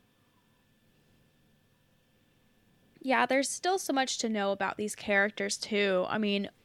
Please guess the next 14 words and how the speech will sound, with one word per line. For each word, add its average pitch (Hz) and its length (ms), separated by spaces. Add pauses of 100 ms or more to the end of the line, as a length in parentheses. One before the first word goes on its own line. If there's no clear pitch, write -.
(140)
well, 214 340 (720)
in 233 180
this 202 220
movie, 277 480
t-, - 220
we're 208 180
gonna 220 160
find 208 220
out 190 100
more 190 220
about 190 260
Ben, 190 540
more 185 220
about 185 380